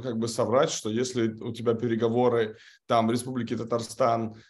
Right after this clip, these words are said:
э, или в Калининграде, или в Ростове, или в Краснодаре, или там во Владивостоке, ну, они правда по-разному проходят. Это,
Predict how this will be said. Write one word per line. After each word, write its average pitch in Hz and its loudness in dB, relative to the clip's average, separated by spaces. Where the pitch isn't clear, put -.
э, 110 0
или 110 0
в 110 -10
Калининграде, 117 -2
или 110 0
в 110 -8
Ростове, 113 0
или 101 -4
в - -12
Краснодаре, 110 0
или 110 -2
там 104 -8
во 110 0
Владивостоке, 120 -2
ну, 110 -2
они 117 -2
правда 139 0
по-разному 120 0
проходят. 98 -10
Это, 110 -8